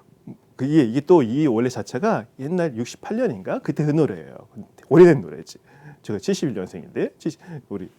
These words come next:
친구들 다 칠십 년생이지만 제가 일 년 학교 빨리 일찍 들어갔어요. <laughs> 어찌됐건, 다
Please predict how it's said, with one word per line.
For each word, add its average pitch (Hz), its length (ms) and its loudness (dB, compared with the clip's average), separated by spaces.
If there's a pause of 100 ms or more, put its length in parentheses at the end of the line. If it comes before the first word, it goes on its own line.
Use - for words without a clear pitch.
(160)
친구들 107 260 -10
다 95 140 -14
칠십 - 240 -10
년생이지만 92 400 -12 (220)
제가 101 160 -6
일 110 60 -2
년 208 120 -2
학교 - 220 -6
빨리 175 240 -6
일찍 117 240 -8
들어갔어요. - 360 -20 (180)
<laughs> - 420 -14
어찌됐건, 135 440 0 (760)
다 - 160 -12